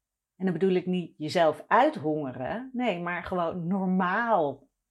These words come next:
eten. Normale hoeveelheden is helemaal oké.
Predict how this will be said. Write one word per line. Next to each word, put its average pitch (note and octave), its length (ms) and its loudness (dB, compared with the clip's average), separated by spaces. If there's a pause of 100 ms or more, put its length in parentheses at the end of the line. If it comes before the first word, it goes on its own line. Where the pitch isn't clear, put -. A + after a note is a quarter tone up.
(120)
eten. D3+ 720 -2 (800)
Normale E3+ 720 0
hoeveelheden C3+ 1200 -8 (380)
is F3+ 340 -6 (200)
helemaal G3+ 1080 -2 (240)
oké. F#3+ 880 0